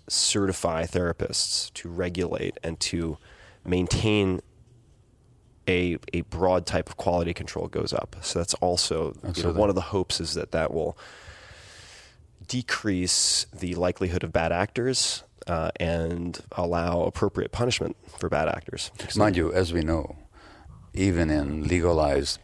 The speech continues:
Speaker 2: legitimate professions, uh,
Speaker 1: It still happens.
Speaker 2: this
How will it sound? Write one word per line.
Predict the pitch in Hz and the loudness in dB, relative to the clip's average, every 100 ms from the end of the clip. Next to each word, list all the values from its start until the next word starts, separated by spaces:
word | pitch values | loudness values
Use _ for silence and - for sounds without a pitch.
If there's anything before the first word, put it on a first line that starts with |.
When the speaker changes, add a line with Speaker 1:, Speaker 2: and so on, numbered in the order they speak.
| - | -4
Speaker 2:
legitimate | 85 92 82 76 | 2 2 2 -2
professions, | - - 85 - - - - - - - - - _ - | -4 -2 -2 -2 -6 -8 -6 -6 -8 -20 -20 -20 _ -16
uh, | 82 76 - - | -8 -6 -4 -2
Speaker 1:
It | |
still | - 135 | 2 2
happens. | 92 71 64 - | 2 0 -6 -10
Speaker 2:
this | - - | -6 -2